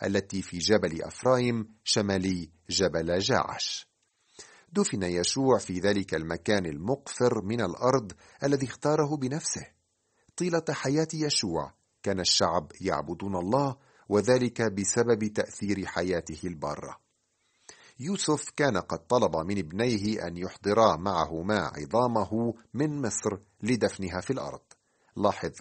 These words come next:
أن سفر يشوع محاط بالموت، إذ يفتتح بموت موسى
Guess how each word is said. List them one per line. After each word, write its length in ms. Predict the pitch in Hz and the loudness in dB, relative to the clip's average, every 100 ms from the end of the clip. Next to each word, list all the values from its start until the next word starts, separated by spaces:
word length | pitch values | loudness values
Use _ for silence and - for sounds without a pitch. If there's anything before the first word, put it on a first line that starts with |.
| - | -6
أن 220 | 107 80 | -6 -4
سفر 340 | - 107 - | -6 -6 -2
يشوع 640 | 90 90 82 123 120 113 92 - _ _ | -2 0 -2 0 2 0 -2 -12 _ _
محاط 540 | 104 104 147 151 - | -2 0 0 -2 -2
بالموت، 680 | 151 127 143 147 185 98 - _ _ _ | -6 -2 -4 -2 -4 -6 -14 _ _ _
إذ 100 | 120 85 | -6 -4
يفتتح 600 | 85 - - 110 95 - | -8 -4 -4 0 0 -2
بموت 580 | 87 87 85 107 101 92 | -4 -4 -2 -2 -2 -6
موسى 540 | 92 139 139 - 135 | -4 -2 -2 0 0